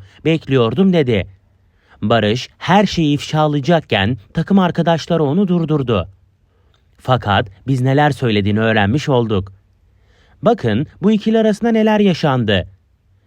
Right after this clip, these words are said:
Sümeyye aslında Sezer'in gerçek yüzünü zaten biliyordu. Hepsi ve daha da fazlası videomuzda.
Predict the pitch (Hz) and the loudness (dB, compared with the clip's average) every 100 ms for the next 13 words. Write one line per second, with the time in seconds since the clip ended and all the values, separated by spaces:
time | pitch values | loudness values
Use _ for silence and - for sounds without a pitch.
0 | _ _ - 139 131 117 104 95 98 - | _ _ -6 0 2 2 2 2 0 -4
1 | 117 - 135 151 131 151 151 156 135 165 | -4 -2 -2 0 2 2 4 2 2 0
2 | 147 135 143 147 165 - 185 165 156 151 | 0 0 0 2 2 2 2 2 2 4
3 | 123 104 98 98 - _ _ _ _ _ | 2 2 -2 -2 -10 _ _ _ _ _
4 | _ - 156 - 208 202 190 190 190 190 | _ -2 -2 2 2 4 4 4 2 2
5 | 185 165 185 208 175 135 123 104 92 98 | 2 2 -2 0 0 2 0 0 -2 -2
6 | 85 | -2